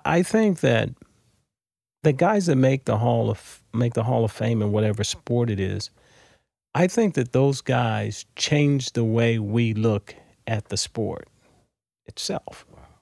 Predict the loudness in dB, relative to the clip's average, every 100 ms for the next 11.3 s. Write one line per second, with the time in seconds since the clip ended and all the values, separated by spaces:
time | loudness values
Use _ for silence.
0 | _ 0 0 2 0 0 0 -2 -4 -6
1 | -4 -6 -4 -2 -2 -4 -4 -4 -4 -6
2 | -6 -6 -8 -12 _ _ -20 -20 _ -10
3 | -4 0 0 0 -4 _ _ _ _ _
4 | _ _ 2 2 2 2 2 2 2 0
5 | 0 0 -2 -8 -18 -20 _ _ _ _
6 | -4 0 2 2 0 -2 -4 -6 -4 -8
7 | -14 -20 -20 _ _ _ -18 -18 _ _
8 | _ 2 4 4 2 0 -4 0 0 2
9 | 4 4 2 0 0 0 0 0 0 0
10 | 0 0 0 0 -2 -2 -6 -2 0 2
11 | 2 -2